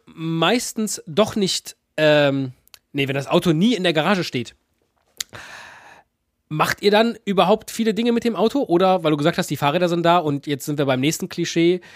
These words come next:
äh, wird alles bei euch in Hengelo mit dem Fahrrad erledigt?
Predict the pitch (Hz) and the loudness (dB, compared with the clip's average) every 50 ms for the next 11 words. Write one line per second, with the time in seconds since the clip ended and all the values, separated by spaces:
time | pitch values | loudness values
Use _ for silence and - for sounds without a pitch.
0 | - - _ - 147 147 151 151 151 - 147 131 147 160 - - - 156 165 170 | -20 -20 _ 0 2 4 4 4 4 0 -2 -2 -2 -2 0 0 2 2 2 2
1 | 165 - - - - - 147 131 147 143 139 127 139 151 147 - 151 139 143 151 | 0 -2 -6 -8 -10 -10 -4 2 2 2 4 4 2 0 0 0 -2 -2 0 0
2 | 151 147 143 139 143 - 143 135 - - 151 127 120 123 - - - _ - 120 | 2 2 2 0 0 -2 -4 -4 -2 -2 -2 -2 -4 -8 -10 -12 -16 _ -12 -10
3 | 117 117 113 107 107 - - - | -8 -8 -10 -10 -12 -16 -18 -20